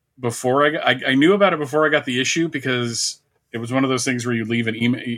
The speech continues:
they have your email address. So people started emailing me saying, "Hey, I read your letter." And I'm just like,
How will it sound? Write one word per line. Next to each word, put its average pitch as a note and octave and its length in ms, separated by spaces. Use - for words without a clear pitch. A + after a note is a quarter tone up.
they A2+ 220
have A#2+ 220
your A2 140
email B2 340
address. D3 560
So A#2+ 240
people A#2+ 360
started A#2 400
emailing C3+ 500
me F3 280
saying, D3+ 320
"Hey, A3 180
I G#3+ 80
read G3+ 280
your G3+ 120
letter." F3 380
And C3 120
I'm C#3 100
just C#3+ 220
like, C#3 300